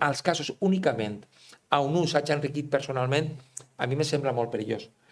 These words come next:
Perquè per a mi corrupció no és només el que furta per a si mateixa, sinó el que roba per a altres o per al partit. Encara que un no s'hagi enriquit,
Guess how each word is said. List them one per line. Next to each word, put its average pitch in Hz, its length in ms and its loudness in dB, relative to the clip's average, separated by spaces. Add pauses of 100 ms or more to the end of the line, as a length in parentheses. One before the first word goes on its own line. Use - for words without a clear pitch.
(400)
Perquè 123 300 2
per 113 120 4
a 117 60 0
mi 156 100 0
corrupció 147 760 2 (580)
no 156 260 4
és 156 140 0
només 151 560 4 (100)
el 156 140 2
que 131 140 2
furta 143 340 0
per 113 100 4
a 113 60 2
si 156 100 -2
mateixa, 160 440 2 (580)
sinó 131 420 0
el 123 140 0
que 117 160 2
roba 143 380 2 (400)
per 107 180 -2
a 104 100 2
altres 165 380 0
o 127 100 -6
per 107 140 -2
al 92 100 -2
partit. 92 440 -4 (840)
Encara 156 300 2
que 175 100 2
un 156 140 2
no 139 80 2
s'hagi 110 260 -2
enriquit, 95 480 -10